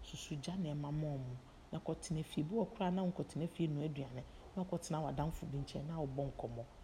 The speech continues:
Me nua, there is time for everything. Ɛda a wɔbɛbɔ nkɔmmɔ wɔ hɔ, bere a w'adwuma asɔre no, nkɔbɔ nkɔmmɔ. Na hwɛ w'adwuma no. Afei so woyɛ obi susu a, ɛyɛ fɛ ne sɛ, wo-, wo-, woda obi ano, woyɛ obi adwuma, wotɔn obi nneɛma.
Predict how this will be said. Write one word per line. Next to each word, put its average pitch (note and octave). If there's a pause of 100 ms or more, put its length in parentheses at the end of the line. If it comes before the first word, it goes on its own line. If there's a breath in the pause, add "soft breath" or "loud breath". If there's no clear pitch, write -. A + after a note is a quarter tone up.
(300 loud breath)
Me F3+
nua, C3
there D#3
is F3+
time C#4+
for -
everything. C3 (420 loud breath)
Ɛda A#3+
a G#3+
wɔbɛbɔ E3+
nkɔmmɔ -
wɔ B2
hɔ, B2+
bere C4+
a A3+
w'adwuma D#3
asɔre C#3
no, B2+
nkɔbɔ G#3+
nkɔmmɔ. - (600 loud breath)
Na F3+
hwɛ F#3+
w'adwuma C#3
no. A#2+ (400 loud breath)
Afei G3
so -
woyɛ B3+
obi D3+
susu -
a, C3+ (460 loud breath)
ɛyɛ C#3
fɛ D#3
ne D3
sɛ, C#3 (460)
wo-, F#3 (200)
wo-, F#3+
woda F#3
obi D#3+
ano, D#3
woyɛ F3+
obi D3+
adwuma, D3
wotɔn E3+
obi D3+
nneɛma. D#3